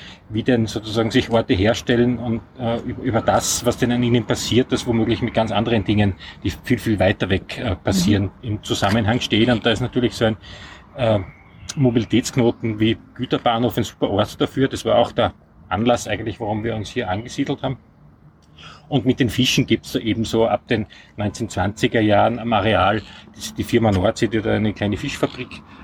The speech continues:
Speaker 1: äh, betrieben hat und wo eben die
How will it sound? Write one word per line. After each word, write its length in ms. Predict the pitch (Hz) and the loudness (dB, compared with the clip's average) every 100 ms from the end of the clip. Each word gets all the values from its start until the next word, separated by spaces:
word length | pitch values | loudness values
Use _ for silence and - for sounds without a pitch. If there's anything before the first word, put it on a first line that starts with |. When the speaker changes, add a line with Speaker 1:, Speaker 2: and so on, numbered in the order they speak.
| - | -4
Speaker 1:
äh, 180 | 120 120 117 | 0 0 0
betrieben 460 | 123 - 117 147 127 | -4 0 0 2 0
hat 260 | 143 - - - - - - | 0 -4 -20 -20 -20 -20 -4
und 260 | 123 104 | -4 -2
wo 160 | 117 123 | 2 4
eben 180 | 113 113 | 4 2
die 240 | 113 110 | 2 0